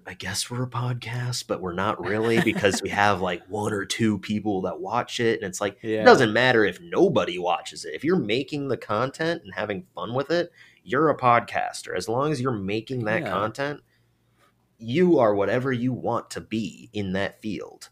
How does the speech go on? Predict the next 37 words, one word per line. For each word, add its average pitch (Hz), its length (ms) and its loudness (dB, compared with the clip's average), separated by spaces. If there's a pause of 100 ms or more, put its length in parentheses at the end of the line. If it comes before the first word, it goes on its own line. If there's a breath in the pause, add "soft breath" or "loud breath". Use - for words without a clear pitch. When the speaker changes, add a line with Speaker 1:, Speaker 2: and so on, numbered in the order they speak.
(240)
Speaker 2:
Yeah, 147 280 -8
I - 60 -2
can't 254 300 -4
remember 165 260 2
if 98 180 -2
it - 60 -8
was 98 240 -2
you 104 380 -2
maybe 95 360 -2
or 92 120 -2
not 110 480 0 (100)
who 104 560 4 (400 loud breath)
said 135 300 4
on 113 160 2
Twitter, 120 400 2
someone 196 360 2
said 107 220 0
on 101 100 2
Twitter 117 300 0
to 101 160 -6
me 98 440 -2 (180)
whenever 110 360 2
I 104 120 6
was 101 180 0
first 123 500 0
getting, 104 500 0 (360 loud breath)
trying 131 240 0
to, 107 160 2 (320)
I - 40 -6
guess 147 180 -2
you - 40 -6
could 113 80 -8
say, 107 140 2
bump 110 400 0
up 117 220 4
some, 95 380 -4 (200)
some 92 380 -8